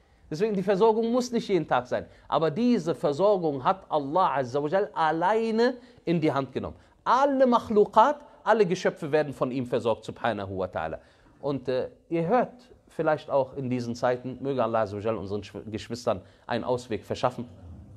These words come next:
Es gibt arme Länder, da siehst du eine Familie, die haben zum Beispiel sieben, acht, neun, zehn Kinder. Manche haben nach zehn Kinder aufgehört zu zählen. Ihr wisst, sie haben viele Kinder, Alhamdulillah.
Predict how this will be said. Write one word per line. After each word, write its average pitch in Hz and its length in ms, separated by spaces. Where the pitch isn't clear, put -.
Es 165 180
gibt 233 260
arme 160 220
Länder, 151 380
da 160 120
siehst 240 260
du 202 60
eine 170 200
Familie, 185 380
die 156 140
haben 156 120
zum 160 140
Beispiel 151 300
sieben, 175 340
acht, - 280
neun, 147 240
zehn 123 260
Kinder. 80 280
Manche 143 260
haben 131 120
nach 123 120
zehn 127 240
Kinder 117 220
aufgehört 101 380
zu 92 100
zählen. - 320
Ihr 180 120
wisst, - 340
sie 139 120
haben 147 120
viele 117 240
Kinder, 80 240
Alhamdulillah. 98 400